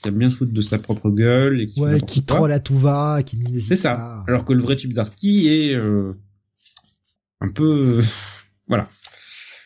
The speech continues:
Speaker 1: Donc, c'est, c'est relativement profond, très, euh, très clairement un auteur qui se livre. Et ensuite,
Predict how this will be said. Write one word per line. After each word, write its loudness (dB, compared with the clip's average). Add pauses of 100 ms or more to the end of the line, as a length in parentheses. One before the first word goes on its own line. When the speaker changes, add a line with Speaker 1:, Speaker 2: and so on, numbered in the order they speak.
(340)
Speaker 1:
Donc, 4 (1040)
c'est, 2
c'est -10
relativement 0
profond, 0 (120)
très, 0
euh, 0
très -4
clairement 0
un 4
auteur 0
qui -6
se -2
livre. 2
Et 0
ensuite, 0